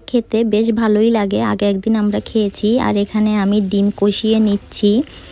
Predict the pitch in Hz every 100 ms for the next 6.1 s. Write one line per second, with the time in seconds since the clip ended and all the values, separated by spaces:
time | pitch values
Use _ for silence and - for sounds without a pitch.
0 | - - - - 196 202 202 208 202 202
1 | 208 208 208 208 202 214 208 202 196 190
2 | 226 208 202 214 214 214 196 202 - 214
3 | 214 208 185 190 202 202 196 202 190 196
4 | 202 214 - 214 202 - 196 196 196 -
5 | 196 196 196 208 220 220 214 196 - 202
6 | 208